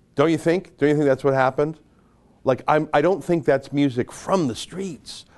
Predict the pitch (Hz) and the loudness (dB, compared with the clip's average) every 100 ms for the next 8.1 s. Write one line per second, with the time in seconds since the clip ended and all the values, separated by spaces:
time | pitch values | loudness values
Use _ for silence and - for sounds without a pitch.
0 | - 143 175 - 160 147 - 131 123 - | -2 2 2 0 -2 -2 0 2 0 -4
1 | - 127 127 117 98 123 113 101 92 _ | -2 -2 0 -4 -2 -2 0 -4 -10 _
2 | _ _ - 113 120 80 - _ _ _ | _ _ -4 0 2 0 -8 _ _ _
3 | _ _ _ - 127 135 127 117 110 - | _ _ _ 0 0 0 0 2 0 0
4 | 120 123 120 175 156 147 135 - - 185 | -4 -2 0 -2 0 -2 -4 -10 -4 -4
5 | - - - 196 233 - 185 185 214 196 | -4 -12 -2 0 0 -2 -2 0 0 2
6 | 196 180 196 233 226 - 180 214 - - | 0 2 2 0 0 0 0 -2 -8 -20
7 | - - 190 226 185 156 - 208 220 131 | -6 -2 -2 0 0 0 0 0 0 -2